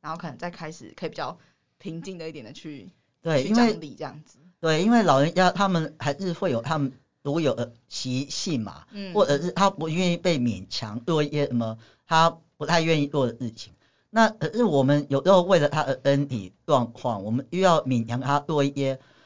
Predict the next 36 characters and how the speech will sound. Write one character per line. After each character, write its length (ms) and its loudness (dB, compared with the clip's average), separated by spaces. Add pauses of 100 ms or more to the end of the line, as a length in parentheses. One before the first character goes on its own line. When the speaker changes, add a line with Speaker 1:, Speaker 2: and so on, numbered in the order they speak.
(440)
Speaker 2:
对 140 2
他 240 4
好， 220 -2
可 120 -6
是 140 -2
对 240 2
他 140 2
来 160 2
讲， 240 -8
他 160 2
会 100 4
觉 200 2
得 60 -2
说 220 2
好 160 -4
像 160 0
很 160 -4
浪 180 4
费 140 0 (100)
时 220 -14
间 220 -2
或 120 -2
者 160 -10
怎 80 -10
么 80 -10
样 200 -4
的 80 -10
事 60 -4
情。 20 -6
Speaker 1:
很 100 -6
痛 80 -10
苦 160 -12
这 60 -18
样 100 -18
子。 100 -20
Speaker 2:
对， 240 0